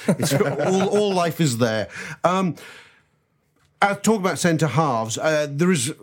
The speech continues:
obviously a strong possibility that Liverpool don't get Van Dijk over the line, and there's a player, the player being touted as the, the boy me-,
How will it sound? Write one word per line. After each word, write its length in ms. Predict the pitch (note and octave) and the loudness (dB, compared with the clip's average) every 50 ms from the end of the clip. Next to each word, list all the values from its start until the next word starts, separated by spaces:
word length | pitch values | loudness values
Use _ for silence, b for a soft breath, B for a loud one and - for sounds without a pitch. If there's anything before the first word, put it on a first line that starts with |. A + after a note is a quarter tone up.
| G#2 F#2+ - - F#2+ - - | -20 -20 -20 -20 -16 -6 -2
obviously 540 | B2 B2+ A#2 G#2+ C3 A#2+ G2+ - - A#2+ G#2+ - C3 | -2 0 0 0 0 0 0 0 -2 -2 -2 -2 -4
a 60 | A#2 | -6
strong 460 | - - - - - C3 B2+ C3+ C3 | -6 -6 -4 0 0 2 2 0 -2
possibility 540 | B2+ - A#2+ A2 - G#2+ A2+ A2+ A2 - B2 | -2 -4 -6 -4 -4 -4 -2 -2 -2 -2 -4
that 100 | G2 A2+ | -4 -4
Liverpool 240 | A2+ A2 G#2 G2 A2+ | -4 -4 -6 -6 -2
don't 240 | - C3 B2+ B2+ A#2 | 0 0 0 0 0
get 160 | A#2 G#2+ F#2 | -2 -2 -2
Van 180 | G#2+ G#2+ G#2 | -2 -2 -2
Dijk 240 | G2 A2 G#2 G2+ - | -2 -2 -4 -4 -4
over 200 | A2+ G#2+ F#2+ G#2 | -4 -4 -2 -2
the 40 | G#2 | -2
line, 200 | G#2+ G#2 G#2+ G#2+ | -2 0 0 2
and 200 | A#2 A#2 A#2+ A#2+ | 2 2 0 0
there's 180 | - C3 B2+ A#2 | 0 -2 -2 -2
a 40 | C#3 | -2
player, 380 | C#3 - - - E3 D#3 D3 | -4 -4 -4 -2 0 0 0
the 220 | C3+ A2 - B2 C#3+ | -2 -4 -6 -6 -2
player 180 | D#3 E3+ E3 | 0 0 0
being 200 | C#3 D3 C3+ C3 | 2 2 0 0
touted 440 | B2+ - - C#3 C3 A#2+ - C3+ A2+ | -2 -2 -2 -2 -2 -2 -2 -4 -4
as 160 | A#2 A2 G#2 B B B B B B | -4 -4 -6 B B B B B B
the, 100 | - C3+ | -2 -2
the 140 | B2 A#2 A#2+ | 0 0 0
boy 260 | G2+ C#3 C#3 C#3 C3 | 2 2 2 2 4
me-, 260 | B2+ C3 C3 C3+ C#3+ | 4 4 4 4 2